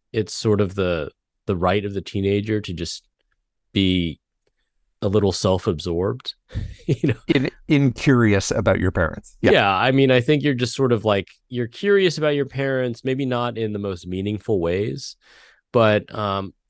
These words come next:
Speaker 1: I don't think at the time I was, I was reading his faxes as closely as, or, or with as much intention as, like, he was writing them, because he was constantly asking me questions about the future, question, like, asking me questions about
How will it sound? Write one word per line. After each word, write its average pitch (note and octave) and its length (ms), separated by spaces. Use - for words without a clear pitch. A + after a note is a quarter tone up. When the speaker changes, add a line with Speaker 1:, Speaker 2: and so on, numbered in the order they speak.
Speaker 1:
I B2 120
don't C#3 300
think B2 320
at A#2 80
the F#2 80
time G2+ 520
I F2+ 80
was, F#2+ 280
I G2+ 120
was F2+ 160
reading G2+ 320
his G2 200
faxes E2+ 720
as E2+ 120
closely F2 680
as, D#2 600
or, C3 160
or C3 120
with B2+ 180
as G#2 160
much G2+ 360
intention F#2+ 600
as, D#2+ 200
like, E2 220
he - 160
was E2 140
writing D#2+ 340
them, - 160
because F2 360
he B2 140
was A2+ 120
constantly B2+ 480
asking G2+ 380
me A2 100
questions E2+ 720
about D#2+ 420
the - 60
future, E2+ 720
question, - 380
like, F#2 180
asking A2+ 280
me G#2 80
questions F#2+ 420
about F2 400